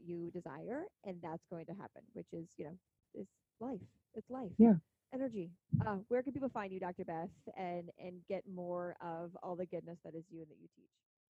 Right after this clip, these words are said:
Speaker 2: Yeah. So I am on the interwebs, uh, Facebook, Instagram, Doctor Beth Westy. My website's Doctor Beth Westy.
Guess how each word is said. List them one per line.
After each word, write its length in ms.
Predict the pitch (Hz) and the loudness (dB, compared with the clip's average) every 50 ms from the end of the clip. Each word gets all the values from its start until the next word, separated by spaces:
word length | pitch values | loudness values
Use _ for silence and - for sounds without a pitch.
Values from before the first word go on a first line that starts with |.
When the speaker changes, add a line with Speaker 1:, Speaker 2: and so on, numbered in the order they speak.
| _ _ _ - | _ _ _ 0
Speaker 2:
Yeah. 300 | 202 220 254 294 311 220 175 - | 2 4 4 4 2 0 0 0
So 260 | - 240 233 240 233 - | 2 2 4 4 2 0
I 140 | - 196 208 | 0 -2 0
am 100 | 214 220 | 0 -2
on 160 | 208 196 202 | -2 -2 -2
the 80 | 208 214 | -2 -2
interwebs, 540 | - 208 214 226 202 214 208 208 202 196 196 - - - | -2 -2 -4 -2 0 0 0 0 0 -2 -4 -8 -8 -6
uh, 320 | - 170 160 160 156 156 156 - | -4 -2 0 0 0 -2 -2 2
Facebook, 360 | 220 208 214 - - 208 214 202 - - - 190 | 2 2 2 4 2 0 0 0 -2 -12 -16 -16
Instagram, 480 | 185 - - - 202 190 185 185 185 | -16 -12 -12 -6 -6 -4 -4 -4 -4
Doctor 240 | 185 170 175 - 196 | -6 -6 -2 -2 0
Beth 140 | 190 190 - - | 0 0 0 0
Westy. 360 | 180 175 - - 180 175 165 | -2 -2 -2 -4 -4 -2 -4
My 80 | 160 143 | -4 4
website's 400 | 151 180 175 - 196 185 180 - | 4 4 4 6 4 2 4 4
Doctor 220 | - 180 170 - 175 | 0 0 2 2 0
Beth 140 | 175 175 - - | 0 0 0 0
Westy. 520 | 175 165 - - 175 170 170 170 170 165 | -2 -2 2 2 4 6 6 6 4 2